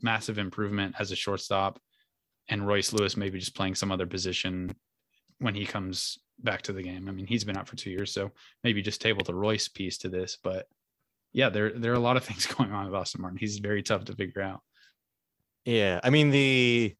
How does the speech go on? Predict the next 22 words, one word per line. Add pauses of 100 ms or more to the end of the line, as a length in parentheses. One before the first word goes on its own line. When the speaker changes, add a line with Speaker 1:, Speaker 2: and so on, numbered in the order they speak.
Speaker 2:
the
optimistic
outlook
would,
I
think,
be, (360)
I
mean,
you
take,
like,
Whit
Merrifield (240)
with
the
Royals,
right?
Somebody
who,
you
know,